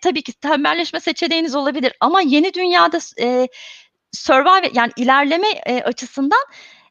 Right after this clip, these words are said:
e, size create, e, daha farklı düşünme ve kreatif, e,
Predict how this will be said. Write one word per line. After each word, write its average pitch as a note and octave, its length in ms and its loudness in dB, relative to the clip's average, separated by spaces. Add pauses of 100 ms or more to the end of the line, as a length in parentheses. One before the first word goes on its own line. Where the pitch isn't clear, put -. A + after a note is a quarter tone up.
e, C4+ 280 -2
size B3+ 280 -8 (600)
create, E4 500 -4
e, C4 420 -4 (280)
daha C#4 180 0 (300)
farklı C#4 400 0
düşünme F#4 440 -4
ve F4 100 -2
kreatif, D#4 720 -4
e, A3+ 640 -4